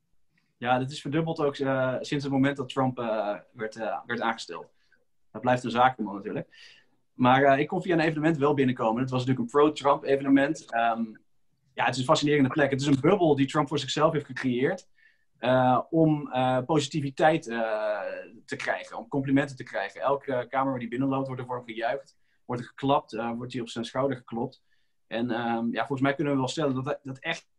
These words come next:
iets is wat deze president nodig heeft. Eh, eh, bevestiging dat hij ook goede dingen doet. Ehm, een manier om, eh, Washington te ontvluchten.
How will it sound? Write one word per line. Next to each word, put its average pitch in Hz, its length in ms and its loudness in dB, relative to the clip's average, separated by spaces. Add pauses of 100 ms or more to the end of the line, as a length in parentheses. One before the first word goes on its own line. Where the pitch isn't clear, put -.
(140)
iets 135 220 -2
is 160 180 -2
wat 135 100 -2
deze 135 160 0
president 127 300 -2
nodig 127 240 0
heeft. 156 300 -4
Eh, 113 220 -4 (580)
eh, 113 120 -8
bevestiging 156 580 0
dat 143 120 -2
hij 139 140 2
ook 135 120 0
goede 156 200 4
dingen 160 200 2
doet. 175 260 -2
Ehm, 120 460 -4
een 135 80 2
manier 151 280 6
om, 135 220 4
eh, 127 140 0
Washington 139 420 2
te 123 80 -4
ontvluchten. 120 500 -4